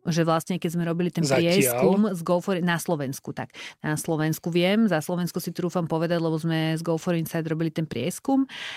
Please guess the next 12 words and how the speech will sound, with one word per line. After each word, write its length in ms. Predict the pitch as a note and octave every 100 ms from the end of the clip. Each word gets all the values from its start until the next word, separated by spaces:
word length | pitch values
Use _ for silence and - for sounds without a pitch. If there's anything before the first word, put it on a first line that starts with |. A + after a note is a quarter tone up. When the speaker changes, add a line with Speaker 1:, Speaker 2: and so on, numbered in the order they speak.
| - _
Speaker 1:
a, 380 | D#3+ D#3 D#3 D#3
a 60 | D#3
tam 180 | E3+
vlastne 300 | E3 D#3 F3+
tá 80 | E3
najsilnejšia 680 | E3 D#3 E3 G3 E3+ D#3+ E3
cieľovka 480 | - E3 D#3 D#3 D#3
tam 240 | D3 D#3 D#3
bola, 220 | D#3 D3+
že 160 | D3+ -
od, 160 | D3+ -
od 160 | -